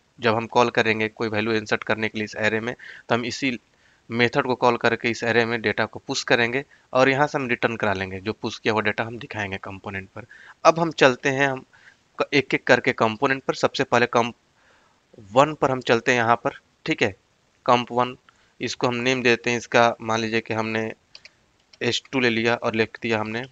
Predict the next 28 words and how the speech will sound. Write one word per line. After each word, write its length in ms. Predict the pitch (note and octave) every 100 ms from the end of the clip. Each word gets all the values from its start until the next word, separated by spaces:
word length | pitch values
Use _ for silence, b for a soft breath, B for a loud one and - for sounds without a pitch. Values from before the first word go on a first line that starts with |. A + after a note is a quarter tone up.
| _ - _ _ -
कंपोनेंट 680 | A2+ G#2+ - A2+ B2 C3 -
वन, 300 | G#2+ G2+ F#2 _ _ _ b b b b _ _
ठीक 140 | D3 D3
है। 60 | E3
अब 160 | D#3 D3+
यहाँ 380 | D3 C3+ C#3 F#3+
से 200 | - D#3
हम 160 | B2 A#2
क्या 160 | A#2
करेंगे, 460 | A2 A2 G2+ G2+ A2+ - C3+
एक 220 | C#3 C3
हम 100 | C3+ C#3
इनपुट 400 | B2 A2 D#3 -
टाइप 200 | A#2+ A2
ले 80 | A2+
लेते 260 | G#2 - G2+
हैं, 120 | A#2+ _ B B B B B B B _ - _ _ -
टेक्स्ट 240 | C#3+ -
बॉक्स, 300 | A#2+ B2+ -
जहाँ 260 | B2+ B2 D3
से 160 | C#3+ C#3
हम 200 | C#3+ C3+
डेटा 280 | A#2 A#2 A2+
भेजेंगे, 440 | G#2 G2 G2 F2+ - - _ -
ठीक 180 | - C#3+
है। 120 | A2 - _ _ _ _ -
टेक्स्ट 220 | B2 -
बॉक्स, 300 | A#2 C3 -